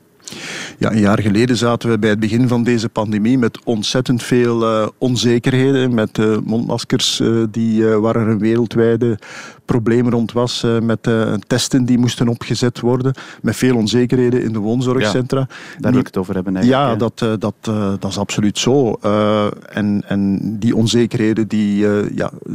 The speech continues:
Speaker 1: die hebben we wel kunnen managen en, en bestieren. Eh, we hebben intussen ook onder de waterlijn een belangrijk en historisch sociaal akkoord
Speaker 2: Ja.
Speaker 1: kunnen afsluiten met, met
Speaker 2: Maar ik
Speaker 1: die
Speaker 2: wil het even
Speaker 1: mensen.
Speaker 2: over u-, uzelf toch hebben als, als het mag, want, eh, het is, het is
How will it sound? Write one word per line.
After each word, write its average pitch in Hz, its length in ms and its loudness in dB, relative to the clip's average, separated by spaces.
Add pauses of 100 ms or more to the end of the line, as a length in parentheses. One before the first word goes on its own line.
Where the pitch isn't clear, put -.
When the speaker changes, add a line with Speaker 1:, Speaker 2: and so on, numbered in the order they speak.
(340)
Speaker 1:
die 110 200 0
hebben 113 220 2
we 104 60 2
wel 107 120 2
kunnen 104 440 0
managen 110 480 0
en, 107 320 -2
en 110 180 -2
bestieren. 117 560 2 (520)
Eh, - 120 -2
we 92 60 -2
hebben 104 180 0
intussen 117 540 0
ook 117 200 0
onder 113 200 0
de 98 80 0
waterlijn 107 640 0
een 104 160 -2
belangrijk 110 500 2
en 107 60 -2
historisch 113 420 0
sociaal 104 400 -2
akkoord 110 320 -4
Speaker 2:
Ja. 110 60 -2
Speaker 1:
kunnen 120 220 2
afsluiten 120 500 -2
met, 117 120 2
met - 100 -16
Speaker 2:
Maar 117 120 2
ik 247 60 0
Speaker 1:
die 190 100 2
Speaker 2:
wil 123 80 2
het - 100 4
even 170 60 0
Speaker 1:
mensen. 139 160 0
Speaker 2:
over 156 100 -2
u-, 117 80 -2
uzelf 139 180 0
toch 127 140 -2
hebben 117 180 0
als, 110 140 0
als 110 120 0
het 107 100 -2
mag, 123 80 0
want, 127 200 -2
eh, - 380 -4
het 104 120 -4
is, 113 160 -2
het 180 60 -8
is - 80 -6